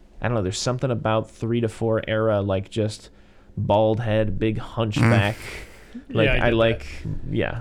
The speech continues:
Speaker 1: I like, yeah. Uh, vibes overall, I think we've pretty much hammered that into the <laughs> crowd.
Speaker 2: Oh, they're
Speaker 1: This
Speaker 2: so
Speaker 1: one.
Speaker 2: good. They're so good.
Speaker 1: Yeah, this one's a, a Universal monster movie.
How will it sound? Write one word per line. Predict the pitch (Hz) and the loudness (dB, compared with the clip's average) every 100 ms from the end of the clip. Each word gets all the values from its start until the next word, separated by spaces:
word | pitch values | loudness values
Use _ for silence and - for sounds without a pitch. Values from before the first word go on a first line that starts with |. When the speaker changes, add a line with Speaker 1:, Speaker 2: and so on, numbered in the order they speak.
| - | -6
Speaker 1:
I | 92 | -2
like, | 107 101 95 104 | 0 0 -2 -4
yeah. | 104 55 107 - - - - - - | -4 -4 -8 -10 -18 -18 -18 -14 0
Uh, | 123 123 113 | 4 6 6
vibes | 131 143 135 139 | 6 6 6 4
overall, | 123 123 131 139 | 4 4 6 4
I | 127 | 2
think | 123 | 0
we've | 123 - | -2 -4
pretty | - - 147 143 131 | -8 -4 0 2 2
much | 123 110 - | 0 0 -2
hammered | 120 110 107 | 0 0 2
that | 104 113 | 2 4
into | 107 120 | 2 2
the | |
<laughs> | |
crowd. | 110 - 165 143 | 0 -2 0 2
Speaker 2:
Oh, | 139 | 2
they're | 127 | 0
Speaker 1:
This | 131 | 2
Speaker 2:
so | 135 123 | 2 2
Speaker 1:
one. | |
Speaker 2:
good. | 113 110 - | 0 -4 0
They're | 147 | 0
so | 143 143 117 | 2 0 0
good. | 107 107 120 | -4 -10 -4
Speaker 1:
Yeah, | - 117 104 | 4 4 6
this | 113 113 | 2 2
one's | 117 107 | 0 2
a, | 110 107 104 98 - | 4 4 4 2 0
a | |
Universal | 107 98 95 92 - | 0 0 0 -2 -2
monster | 87 78 - 78 | -2 -4 -4 -6
movie. | 78 73 | -4 -4